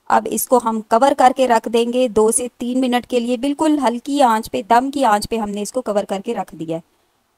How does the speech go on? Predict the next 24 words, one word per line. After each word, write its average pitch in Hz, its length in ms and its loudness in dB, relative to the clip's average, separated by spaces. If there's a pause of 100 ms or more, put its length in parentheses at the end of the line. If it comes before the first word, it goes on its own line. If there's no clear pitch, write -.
(180)
दो 254 260 6
से 294 200 0
तीन 269 300 -4
मिनट 262 260 0
के 269 100 -2
बाद 240 240 4
देखिए 226 260 -2
जी 254 160 -4
माशाल्लाह 240 440 0
से 247 160 -6
चिकन 247 380 -6
कढ़ाई 226 380 2
हमारी 220 400 0
बनकर 220 480 -2
बिल्कुल 220 460 -4 (100)
तैयार 208 300 4
हो 254 100 0
चुकी 233 360 -8
है, 233 140 2
फटाफट 269 460 0
से - 160 -10
बन 226 220 0
गई 233 160 0
है। 247 220 4